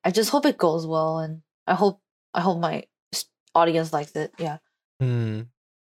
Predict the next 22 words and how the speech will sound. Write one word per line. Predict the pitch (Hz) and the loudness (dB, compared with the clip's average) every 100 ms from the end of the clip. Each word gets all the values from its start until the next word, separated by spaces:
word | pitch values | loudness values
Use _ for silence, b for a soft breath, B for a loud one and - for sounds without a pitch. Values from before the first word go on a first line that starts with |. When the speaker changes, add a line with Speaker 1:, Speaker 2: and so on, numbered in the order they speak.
| _ _ - 151 | _ _ -10 -2
Speaker 2:
I | 151 165 | 2 4
hope, | 160 185 - | 4 2 2
I | 139 | 4
hope | 185 - - | 2 0 2
that | 127 | 4
I'm | 113 110 | 4 4
big | 107 | 4
enough | 107 104 - | 4 2 2
one | 113 101 | 0 4
day | 98 98 | 2 2
to, | - 101 98 101 | 0 0 0 2
uh, | 98 98 | 4 2
to | 104 113 | 2 2
host | 104 - | 2 0
a | - _ - | -4 _ -2
charity | 110 101 95 | 2 2 2
stream. | - 98 95 104 _ _ _ _ _ - | 0 -2 -2 -6 _ _ _ _ _ -2
I | |
just | 113 - | -2 4
feel | 131 120 | 6 6
like | 113 | 4
I'm, | 110 110 | 2 0